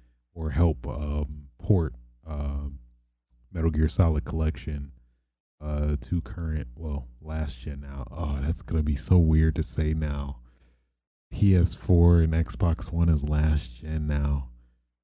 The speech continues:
Oh, that's gonna be an adjustment. Oh, it's hard to fathom. We are, we're in, we're in, it's current gen now. Nurent, Nurent gen.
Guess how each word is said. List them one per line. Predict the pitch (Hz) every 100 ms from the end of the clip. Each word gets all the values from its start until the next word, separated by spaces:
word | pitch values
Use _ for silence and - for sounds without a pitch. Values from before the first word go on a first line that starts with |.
| _
Oh, | 80 78 76
that's | 78 80
gonna | - 78
be | 76 76
an |
adjustment. | 69 67 71 - 69 71 - -
Oh, | 87 85 69 78
it's | -
hard | - 98 95
to |
fathom. | 90 - 104 123 80 78
We | 82 98
are, | 92
we're | 98 139
in, | 143 135 123
we're | 120 143
in, | 135 135 -
it's | - 120 -
current | - 147 165 160
gen | 131 151 208 135
now. | 76 71 71 71 _ _ _ _ _ _ _ -
Nurent, | 80 98 98 117 165 175 -
Nurent | 123 127 156 175 175
gen. | 151 165 208 196